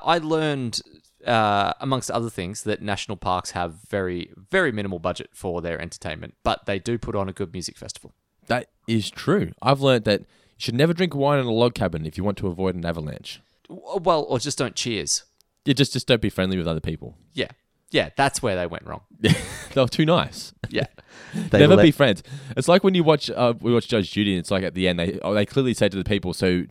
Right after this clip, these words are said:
Speaker 2: you have anything else to say?" They're like,
Speaker 1: Mm-hmm.
Speaker 2: "Yeah, well, it is what it is, and just don't be nice to anybody." <laughs> I've learned that, uh, you know,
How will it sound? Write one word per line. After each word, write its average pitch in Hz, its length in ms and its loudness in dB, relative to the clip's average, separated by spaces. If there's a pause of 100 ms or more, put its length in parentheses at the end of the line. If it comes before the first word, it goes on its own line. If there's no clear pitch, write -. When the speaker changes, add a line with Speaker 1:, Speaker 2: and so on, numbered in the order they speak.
Speaker 2:
you 101 60 -2
have 95 80 0
anything 95 200 -4
else 87 140 -2
to 80 80 -10
say?" 90 220 2
They're 90 100 0
like, 85 260 0
Speaker 1:
Mm-hmm. 110 240 -2
Speaker 2:
"Yeah, 165 240 8
well, 151 300 8
it 110 80 6
is 127 160 6
what 139 160 6
it 131 100 2
is, 180 320 4
and 143 220 0 (160)
just - 160 -2
don't 147 160 4
be 170 100 2
nice 175 220 4
to 170 80 4
anybody." 151 400 2 (260)
<laughs> - 80 -16 (1400)
I've 127 200 2
learned 156 260 4
that, 156 160 2
uh, 156 240 4
you 156 100 -2
know, 180 240 4